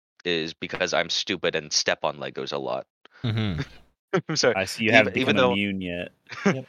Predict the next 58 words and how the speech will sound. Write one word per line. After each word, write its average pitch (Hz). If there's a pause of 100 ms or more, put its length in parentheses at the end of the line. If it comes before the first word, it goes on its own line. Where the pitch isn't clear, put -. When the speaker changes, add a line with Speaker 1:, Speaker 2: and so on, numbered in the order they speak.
Speaker 1:
<laughs> -
I, 98
uh, 95
I, 120
I've, 143 (160)
I'm 190
a 147
big 170
fan 165
of 131
those 113
little, 113
um, 92 (420)
like, 101
the, 87
the 80
double 98
sets -
that 95
usually 90
come 95
together 98
or 87
that 85
don't 85
come 85
together, 85
but 78
then 76
they're 76 (140)
later 82
released 78
in 80
the, 85
the 110
mega 160
packs -
where 71
it's, - (480)
you 90
know, 67
Speaker 3:
Mm-hmm. -
Speaker 1:
it's, - (220)
it's, - (200)
it's, -
uh, -
you 78
get 78
the, 82
the 85
droids 120
on 107
one 107
side, 101
you 90
have 87
their 90
little, 92